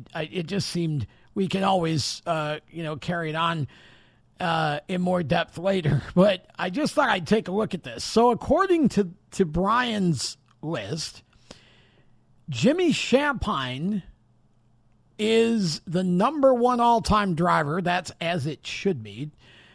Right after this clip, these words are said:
Um, and there's, it, this is a, just a points total here, right? Not a points standings total, but like a score, just a score. Um, two seventy-eight point two five for Jimmy.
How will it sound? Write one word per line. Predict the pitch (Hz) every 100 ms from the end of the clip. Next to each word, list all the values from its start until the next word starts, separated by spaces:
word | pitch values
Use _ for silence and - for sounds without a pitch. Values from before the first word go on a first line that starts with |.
| _
Um, | 175 180 180 185 190 -
and | 202 208
there's, | 214 156 -
it, | 214 -
this | 208 277
is | 262 185
a, | 202 190 180 - 165
just | 208 - 190
a | 165
points | - - 277 202 127 -
total | - 175 165 151
here, | 147 180 170
right? | 170 170 208
Not | 214 240
a | 196 185
points | - 208 208 190 - -
standings | - 254 240 190 135 123 135 -
total, | 165 139 147
but | 156 165 -
like | 170 165
a | 143
score, | - - 226 147 98 - _ _ _ _
just | - 180 - _ -
a | -
score. | - - 220 151 - - - - - - - -
Um, | 190 185 180 175 175 _ _ -
two | - 294
seventy-eight | - 262 247 240 233 233 233
point | 165 226 -
two | 214 220
five | - 214 117 110
for | - 165
Jimmy. | 120 156 151 220